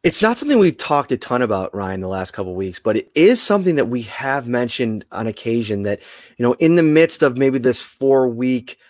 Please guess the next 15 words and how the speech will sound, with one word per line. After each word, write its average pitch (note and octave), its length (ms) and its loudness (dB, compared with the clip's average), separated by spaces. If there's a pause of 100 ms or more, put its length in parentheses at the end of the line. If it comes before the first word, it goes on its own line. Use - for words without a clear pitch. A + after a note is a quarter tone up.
(140)
uh, A2+ 280 0
regression A#2 720 -2
for B2 160 -2
the A2+ 120 0
offense, A2+ 480 0
if G#2+ 200 -6
some B2 220 -4
people B2 240 -4
have A#2+ 80 -10
called A2+ 240 -2
it G#2 100 -12
that, A2 260 -4
I've B2 160 0
never B2 300 0
really, A#2 380 2